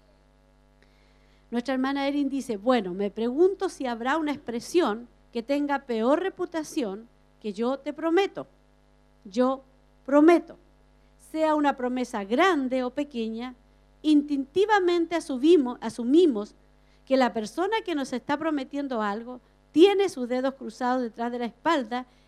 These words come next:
y que no tiene ninguna intención de llevarlo a cabo. Amén. Eso es en lo natural. Amén.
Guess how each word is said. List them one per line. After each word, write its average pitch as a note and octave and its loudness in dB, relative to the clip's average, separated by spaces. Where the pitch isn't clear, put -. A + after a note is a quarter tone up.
y B3+ -10
que B3+ -4
no A#3+ -2
tiene C#4+ -2
ninguna A#3+ -2
intención F4 -4
de G#3 -6
llevarlo F#3+ -4
a F3 -10
cabo. - -20
Amén. C#4 -10
Eso D#4 -2
es C#4 -6
en A#3+ 0
lo A3+ 0
natural. A#3+ -4
Amén. B3+ -6